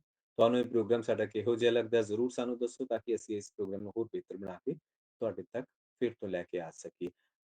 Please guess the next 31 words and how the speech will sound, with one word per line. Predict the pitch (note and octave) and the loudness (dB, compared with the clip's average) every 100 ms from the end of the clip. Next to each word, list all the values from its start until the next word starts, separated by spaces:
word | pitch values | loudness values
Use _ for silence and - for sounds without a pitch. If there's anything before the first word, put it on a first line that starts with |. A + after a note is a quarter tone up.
| A#2 | 2
ਅੱਜ | |
ਦੇ | C3 | 4
ਪ੍ਰੋਗਰਾਮ | C3+ C#3+ C3 C#3 C#3+ C#3 | 4 2 4 4 4 2
'ਚ | - C#3+ - | 0 0 2
ਇੰਨਾ | A#2+ B2+ C3 C3 | 2 4 4 2
ਹੀ। | C3+ C3 | 2 2
ਜੇ | B2 | 2
ਪ੍ਰੋਗਰਾਮ | A2+ A2 G2+ G#2+ G#2 | 0 0 0 -2 -2
ਨੂੰ | G2+ | -6
ਪਸੰਦ | G#2 - C3 C3 | -6 0 0 0
ਕੀਤਾ, | - B2+ B2+ | -2 -2 0
ਵਿਚਾਰ | A#2 A2 A2 G#2 | 0 2 2 0
ਚੰਗੇ | - A#2+ B2+ | -2 0 4
ਲੱਗੇ | B2+ B2 A#2+ B2 | 4 4 4 4
ਜਾਂ | A#2+ A2 | 6 4
ਕੁਝ | G#2+ F#2+ - | 0 -6 -2
ਆਪਣਾ | A2 - B2 | -2 0 -2
ਤੁਸੀਂ | A2+ G#2+ - | -4 -6 -8
ਵਿਚਾਰ | G2+ G2 G#2+ G#2 | -10 -6 -6 -4
ਰੱਖਦੇ | A2 - B2+ | -4 -2 0
ਹੋ, | D3+ F3+ _ _ - | 0 -2 _ _ -2
ਤਾਂ | B2+ | 4
ਸਾਡੇ | C3+ C3 | 6 6
ਨਾਲ | C#3 | 4
ਸਾਂਝਾ | C3+ C#3+ D3+ | 4 4 4
ਕਰ | D#3 C#3+ | 4 4
ਸਕਦੇ | D3+ C#3+ - | 4 0 0
ਹੋ। | D3+ E3+ _ _ _ | 0 -2 _ _ _
ਤਰੀਕਾ | C3 C3+ C#3+ | 2 4 6
ਉਹੀ | C#3 B2 C#3+ | 6 4 2
ਹੈ, | C#3+ | 2